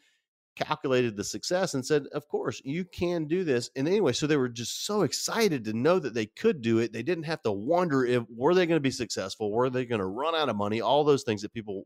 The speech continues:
wonder about. And, uh, probably the most excited they were was just the fact that they were gonna be able to, um,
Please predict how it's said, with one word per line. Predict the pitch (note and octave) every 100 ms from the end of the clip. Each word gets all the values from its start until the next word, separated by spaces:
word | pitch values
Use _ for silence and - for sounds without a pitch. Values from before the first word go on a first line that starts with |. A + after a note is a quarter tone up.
| -
wonder | G2+ B2 F#2
about. | E2+ F#2 A#2 _ _ _ _ _ _ _ _
And, | A#2 A#2 A#2
uh, | A#2+
probably | E3+ -
the | B2+
most | G#2+ D3 C3
excited | G2+ A2 A2
they |
were | G#2 A2+
was | B2 G#2+
just | G#2+
the | -
fact | G#2+ G#2
that |
they | G2+ G#2
were |
gonna | G2 G#2 G2 _ _ _ -
be | A2+
able | A#2 A#2
to, | A#2+ A2+ A2+
um, | A2 G#2